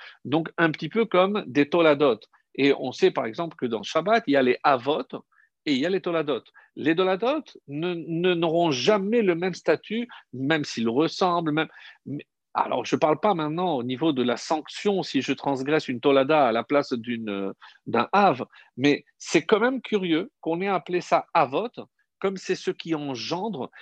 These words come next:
et les Banim, c'est ceux qui sont engendrés. Alors, je ne vais pas rentrer maintenant dans le point essentiel, parce qu'il y a quand même un fils qui devient père,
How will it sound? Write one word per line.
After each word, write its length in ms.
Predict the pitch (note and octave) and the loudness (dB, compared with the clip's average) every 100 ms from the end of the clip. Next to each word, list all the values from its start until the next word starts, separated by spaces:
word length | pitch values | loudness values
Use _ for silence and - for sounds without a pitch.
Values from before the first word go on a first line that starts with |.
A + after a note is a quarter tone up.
| - | -6
et 120 | - D3+ | 2 4
les 400 | E3 F3 G3 - _ - | 6 6 2 -4 _ -10
Banim, 520 | A#2+ D3 D3+ G3+ A#3+ | 0 0 0 -8 -10
c'est 140 | - | -10
ceux 180 | C3+ D#3+ | -6 -6
qui 140 | D#3+ C#3 | -8 -12
sont 260 | F#3+ F#3 - | -10 -10 -6
engendrés. 580 | D3+ C#3+ C3 A#2 A2+ - - - - | -4 0 -2 -4 -10 -14 -20 -16 -2
Alors, 220 | D3+ F#3+ C#3+ | 2 2 0
je 120 | E3+ | -4
ne 40 | |
vais 80 | D#3+ | 0
pas 100 | G3 | 0
rentrer 320 | E3+ D3+ E3+ | 0 -4 -6
maintenant 540 | D#3 C#3 - D3 D#3+ F3+ - _ | -4 -8 -8 -6 -6 -8 -18 _
dans 920 | A#2+ A#2 C#3+ D3+ C#3+ C3 A#2+ A2+ A2 - _ _ _ - | -12 -2 0 2 0 -2 -4 -6 -10 -12 _ _ _ -6
le 240 | A#2+ B2+ | 0 0
point 300 | C3 D#3+ D3+ - | 2 0 0 0
essentiel, 720 | D3 D3+ C3+ - F3+ C#3 G#2 _ _ _ - | -2 -2 -4 2 4 4 0 _ _ _ -4
parce 300 | C#3 - - - | -4 -2 -2 0
qu'il 180 | E3 | 0
y 80 | D3 | 2
a 60 | C#3+ | 0
quand 120 | C3+ | 0
même 220 | D3+ D3+ - | -4 -6 -2
un 140 | C#3+ | -2
fils 320 | C3 - G#2+ - | -2 -4 -8 -6
qui 140 | C#3 | -2
devient 340 | C#3 B2+ D3 B2 | -2 0 -2 0
père, 380 | C#3+ C#3+ E3 | 2 2 -2